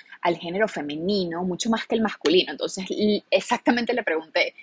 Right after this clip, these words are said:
"¿Qué es el síndrome del impostor y por qué está relacionado con las mujeres?". Y chat G P T me da la respuesta de, "El síndrome del impostor es un fenómeno psicológico en el cual una persona, a pesar de haber alcanzado logros y tener pruebas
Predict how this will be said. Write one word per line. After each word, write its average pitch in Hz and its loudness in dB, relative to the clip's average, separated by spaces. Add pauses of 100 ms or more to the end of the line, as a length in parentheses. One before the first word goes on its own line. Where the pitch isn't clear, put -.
(160)
"¿Qué 202 0
es 220 2
el 247 4
síndrome 254 0
del 220 4
impostor 185 0
y 254 2
por 160 -2
qué 175 0
está 190 0
relacionado 175 2
con 170 -2
las 147 -8
mujeres?". - -2 (460)
Y 185 -4
chat 214 2
G 285 -2
P 277 -4
T 202 0
me 196 -2
da 165 2
la 175 4
respuesta 175 0
de, 160 -2 (220)
"El 190 0
síndrome 302 -4
del 269 -2
impostor 185 -4
es - -8
un 226 -4
fenómeno 202 -2
psicológico 160 -2 (340)
en 196 -2
el 196 0
cual 180 6
una 226 -4
persona, 180 -6
a 185 -2
pesar 175 2
de 156 -4
haber 160 0
alcanzado 180 -2
logros 170 -2
y - -8
tener 175 -4
pruebas 240 -2